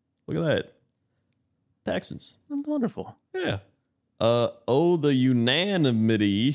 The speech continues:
Speaker 1: <laughs>
Speaker 2: <laughs> Still hard.
Speaker 1: <laughs> Yep. <laughs> Since the beginning of the twenty twenty season, the Jets are the only team that haven't received a single unanimous pick from the host. In that time, they have been unanimously picked against twenty-five <laughs> times, the fourth most of all teams.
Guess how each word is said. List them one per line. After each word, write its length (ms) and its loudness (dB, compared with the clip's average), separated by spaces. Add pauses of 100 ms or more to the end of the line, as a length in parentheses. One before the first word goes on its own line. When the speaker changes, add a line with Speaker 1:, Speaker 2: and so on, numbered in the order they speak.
(280)
Speaker 1:
<laughs> 260 -20
Speaker 2:
<laughs> 400 0
Still 420 2
hard. 340 0
Speaker 1:
<laughs> 680 -2
Yep. 240 4
<laughs> 1200 0
Since 240 -2
the 40 -6
beginning 300 4
of 60 2
the 80 0
twenty 240 0
twenty 220 0
season, 340 2
the 80 2
Jets 340 0
are 40 2
the 100 4
only 180 2
team 280 0
that 120 2
haven't 280 0
received 460 0
a 80 2
single 380 0
unanimous 460 0
pick 240 -2
from 180 -2
the 120 4
host. 360 0
In 60 -2
that 220 0
time, 340 0
they 100 0
have 120 -2
been 120 2
unanimously 460 0
picked 400 -8
against 640 -2
twenty-five 800 0
<laughs> 20 -18
times, 540 -2
the 80 -4
fourth 360 -4
most 260 -2
of 60 -8
all 160 -2
teams. 500 -4